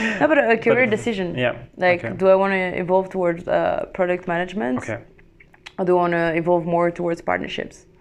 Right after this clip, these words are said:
Speaker 2: How, how do you make your decisions then, if it's difficult for you? Is it more like, uh, your stomach, uh, like your inner feeling, or?
Speaker 1: Uh, I tend to look at impact.
Speaker 2: Interesting.
Speaker 1: Which
Speaker 2: So
Speaker 1: one
Speaker 2: that's
Speaker 1: is
Speaker 2: great measurement.
Speaker 1: the more impactful?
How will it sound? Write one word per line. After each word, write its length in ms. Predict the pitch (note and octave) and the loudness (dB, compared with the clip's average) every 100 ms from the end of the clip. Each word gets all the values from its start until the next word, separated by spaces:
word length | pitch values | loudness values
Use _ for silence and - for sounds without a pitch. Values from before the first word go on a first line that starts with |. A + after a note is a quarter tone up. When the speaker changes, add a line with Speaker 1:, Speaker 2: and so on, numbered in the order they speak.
| - | -6
Speaker 2:
How, 160 | - | -2
how 200 | - C#3 | 0 2
do 120 | D#3 F#3 | 2 2
you 160 | D#3+ | 0
make 240 | C3+ B2 A#2 | 2 0 0
your 80 | |
decisions 420 | G#2+ G2+ B2 A#2+ G#2 | -4 -4 -6 -4 -4
then, 160 | G#2 | -4
if 120 | - G#2+ | -4 -6
it's 140 | G#2 | -6
difficult 360 | A#2+ A2+ G#2+ F2+ | -4 -4 -6 -8
for 100 | - | -8
you? 180 | G2 G#2+ - _ _ _ _ _ _ | -8 -10 -16 _ _ _ _ _ _
Is 80 | A2 | -10
it 40 | G#2+ | -2
more 120 | A#2 | 2
like, 240 | A2 G#2+ | 2 0
uh, 240 | A2 G2+ G2 | 0 0 0
your 380 | G2 G2+ - - | -2 -4 -6 -10
stomach, 480 | - - C3 C#3+ C#3 | -8 -2 -2 -2 -2
uh, 140 | B2+ A2+ G#2+ | -2 0 0
like 100 | G#2 | 0
your 100 | A2 B2 | -2 -2
inner 140 | A#2+ | -2
feeling, 460 | A#2 - B2+ D#3 F3 | -4 -4 -2 -2 -4
or? 160 | B2 G#2 A2+ _ _ - - - _ - | -4 -4 -8 _ _ -20 -20 -20 _ 0
Speaker 1:
Uh, 180 | G3+ | 4
I 20 | G#3 | 4
tend 220 | B3 B3+ | 2 0
to 80 | B3 | 0
look 140 | A3 | 0
at 80 | G#3+ | 0
impact. 500 | F#3 F3+ E3 - - - - _ _ _ _ - - _ - | -2 -4 -6 -8 -12 -20 -20 _ _ _ _ -20 -20 _ -16
Speaker 2:
Interesting. 460 | G#2 F#2+ - F2+ - _ _ - | -14 -14 -14 -14 -16 _ _ -8
Speaker 1:
Which 200 | - - | -6 -4
Speaker 2:
So 80 | - | -2
Speaker 1:
one 80 | |
Speaker 2:
that's 140 | F3 F3 | -2 -2
Speaker 1:
is 60 | |
Speaker 2:
great 220 | D#3+ G#2+ G#2 - | -2 -2 -4 -8
measurement. 340 | A2 G2+ - | -6 -6 -8
Speaker 1:
the 80 | - | -6
more 220 | F3 E3 D#3+ | -4 -2 -2
impactful? 520 | D#3+ D#3 - - E3 | -2 -6 -8 -12 -12